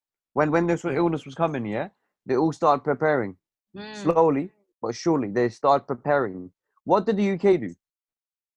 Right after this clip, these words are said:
Speaker 1: Name me one thing the U K has done. Name me one thing the U K has done around January or February.
Speaker 2: Mm.
Speaker 1: March.
Speaker 2: No, they had
Speaker 1: Name me one
Speaker 2: reports,
Speaker 1: thing.
Speaker 2: though. They, the cabinet meeting were very, very aware of the situation that was happening in Europe.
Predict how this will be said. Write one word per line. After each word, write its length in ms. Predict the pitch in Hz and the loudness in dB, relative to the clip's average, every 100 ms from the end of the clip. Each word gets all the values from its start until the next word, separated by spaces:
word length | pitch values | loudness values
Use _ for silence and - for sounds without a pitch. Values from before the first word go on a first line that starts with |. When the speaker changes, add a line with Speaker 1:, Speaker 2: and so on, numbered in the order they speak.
| _ | _
Speaker 1:
Name 260 | 131 196 240 | 0 4 4
me 100 | 220 | 4
one 280 | 196 220 196 | 4 4 2
thing 200 | 208 180 | -2 0
the 80 | 156 | 0
U 160 | 170 | 0
K 140 | 156 170 | 0 0
has 160 | 147 | 0
done. 260 | 131 131 92 _ _ _ _ - - - - | 0 -4 -4 _ _ _ _ -20 -20 -20 -2
Name 180 | 156 220 | 2 2
me 60 | |
one 240 | 208 208 208 | 4 4 4
thing 160 | 220 | 0
the 60 | 180 | 0
U 100 | 180 | 0
K 100 | 196 | 4
has 180 | 180 156 | 4 4
done 200 | 160 143 | 2 0
around 220 | 139 139 | 2 0
January 480 | 143 156 127 104 95 | 0 -2 -2 -8 -8
or 160 | 104 143 | -2 -2
February. 520 | - 160 135 104 95 85 _ _ | 2 2 0 -4 -8 -12 _ _
Speaker 2:
Mm. 60 | - - _ | -20 -20 _
Speaker 1:
March. 580 | 175 285 220 - _ _ | 2 4 4 0 _ _
Speaker 2:
No, 120 | 190 202 | -2 0
they 160 | 226 | 0
had 180 | 190 262 | 0 0
Speaker 1:
Name 100 | 269 | 4
me 40 | 269 | 4
one 140 | 277 | 4
Speaker 2:
reports, 200 | 269 320 | 2 -4
Speaker 1:
thing. 100 | 180 | -6
Speaker 2:
though. 220 | 143 117 - _ _ _ | -8 -12 -16 _ _ _
They, 200 | 214 226 190 | -2 -2 -2
the 120 | 196 | -8
cabinet 400 | - 294 302 233 | -4 -4 -4 -6
meeting 480 | 247 277 - 190 170 | -4 -4 -4 -6 -2
were 160 | 175 | -2
very, 400 | 156 143 240 240 | -2 -2 -2 -2
very 340 | 208 220 220 202 | -4 -2 -2 -2
aware 580 | 175 165 170 226 160 143 | -2 -2 0 2 2 0
of 140 | 156 143 | -6 -8
the 80 | |
situation 800 | 147 - - 190 196 208 - 135 | -10 -10 -8 -4 -4 -4 -6 -6
that 120 | 135 147 | -6 -10
was 120 | 143 | -6
happening 360 | 190 180 175 160 | -6 -4 -8 -8
in 100 | 151 | -4
Europe. 440 | 151 123 135 - | -4 -2 -6 -8